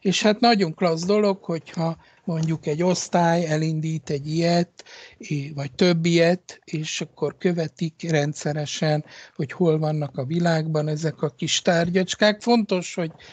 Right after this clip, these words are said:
masszív legyen, de ne legyen drága, hogy eltűnjön, ö, hanem ilyen, ilyen masszív fémből, ami nem törik el, nem károsodik.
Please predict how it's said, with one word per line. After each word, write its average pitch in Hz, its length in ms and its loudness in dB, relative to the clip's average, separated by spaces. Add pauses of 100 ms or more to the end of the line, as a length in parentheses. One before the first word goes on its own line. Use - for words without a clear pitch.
(200)
masszív 202 540 2
legyen, 190 460 2
de 170 140 0
ne 175 140 2
legyen 151 400 -2
drága, 156 460 0
hogy 151 260 -4
eltűnjön, 156 960 0 (580)
ö, 151 260 0 (600)
hanem 165 400 0
ilyen, 165 320 0
ilyen 175 220 2
masszív 185 560 2
fémből, 175 800 2 (380)
ami 147 100 -8
nem 202 240 4
törik 160 480 -2
el, 147 160 2
nem 170 200 0
károsodik. 151 1000 -4